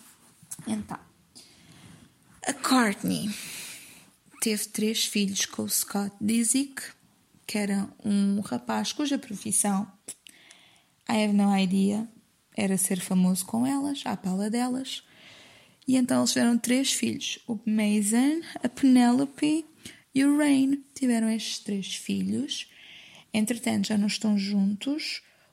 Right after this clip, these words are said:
O Scott andava a rir miúdas de dezanove anos, como se não houvesse amanhã. Quando a namorada de dezanove anos faz vinte, ele acaba com ela, começa com outra dezanove. E é isto que ele anda a fazer.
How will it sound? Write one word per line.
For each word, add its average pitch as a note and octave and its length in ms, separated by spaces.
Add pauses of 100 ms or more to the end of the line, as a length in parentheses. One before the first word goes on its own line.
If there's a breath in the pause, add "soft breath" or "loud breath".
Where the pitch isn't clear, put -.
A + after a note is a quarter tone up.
O A3+ 60
Scott C4 380
andava A3+ 320
a - 20
rir G#3 280
miúdas G#3 320
de G3+ 60
dezanove G3+ 600
anos, G3+ 360
como C4+ 180
se - 100
não B3 100
houvesse A3 300
amanhã. G#3 600 (540 soft breath)
Quando A#3 180
a A#3+ 80
namorada A3+ 320
de A#3 60
dezanove A3+ 400
anos A3 160
faz B3 200
vinte, C#4+ 400
ele A#3 100
acaba A#3+ 260
com B3 120
ela, C4 220
começa A#3+ 300
com A3+ 80
outra G#3+ 200
dezanove. G3 500 (600 loud breath)
E A#3+ 80
é A3+ 40
isto A3+ 180
que G#3+ 80
ele G#3 60
anda G3+ 100
a G#3 40
fazer. D4 520